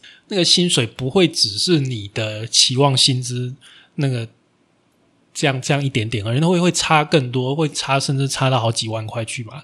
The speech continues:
对不对？所以我觉得这真的是一个很好的机会，假如他没有把握到的话，啊，这真的是太可惜了哈。那第四点，我跟他讲说，我们的公司风格是来做事，不是去猜测老板的想法。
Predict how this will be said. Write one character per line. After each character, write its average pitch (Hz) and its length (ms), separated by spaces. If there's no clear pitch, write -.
对 131 80
不 113 80
对？ 104 200
所 - 140
以 185 40
我 147 120
觉 135 160
得 127 140
这 156 240
真 190 200
的 185 120
是 160 160
一 165 40
个 151 80
很 127 220
好 131 120
的 117 40
机 131 140
会， 139 100
假 123 140
如 117 80
他 - 180
没 160 120
有 139 60
把 131 280
握 135 200
到 127 220
的 110 100
话， 113 300
啊， 147 520
这 139 100
真 131 160
的 120 140
是 123 180
太 135 200
可 123 180
惜 - 260
了 131 120
哈。 147 280
那 208 80
第 208 180
四 180 200
点， 127 120
我 110 60
跟 135 140
他 135 40
讲 120 220
说， 139 80
我 135 100
们 123 160
的 139 80
公 160 240
司 147 240
风 143 240
格 107 200
是 - 180
来 107 160
做 110 340
事， - 240
不 - 140
是 135 160
去 - 160
猜 143 380
测 139 340
老 110 300
板 107 260
的 101 100
想 - 600
法。 - 340